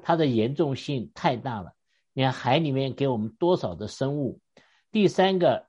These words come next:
江河和水的泉源变成了血，人就没有办法喝了。日头能够烤人，人被大热所烤，就亵渎神。兽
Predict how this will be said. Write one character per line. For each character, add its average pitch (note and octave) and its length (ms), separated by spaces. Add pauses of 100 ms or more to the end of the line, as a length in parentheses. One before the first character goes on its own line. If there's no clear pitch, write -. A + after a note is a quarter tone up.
(160)
江 G#3+ 360
河 B2 560 (360)
和 C#3+ 340 (480)
水 A2+ 240
的 C#3+ 140
泉 C3 320
源 B2 360 (120)
变 D#3 240
成 A2+ 220
了 B2+ 120
血， - 380 (380)
人 A#2+ 260
就 C#3+ 160
没 A#2+ 180
有 F3+ 80
办 G#2+ 160
法 G2 140
喝 G#2 280
了。 F2+ 200 (580)
日 C4 220
头 C3+ 240
能 C3 180
够 D3 160
烤 - 260
人， G2 360 (160)
人 C#3+ 320
被 F3+ 180
大 D3 380
热 D3 260
所 C3 300
烤， F#2 340 (480)
就 C3+ 320
亵 B2 420
渎 F#2+ 200
神。 F2 300 (600)
兽 - 600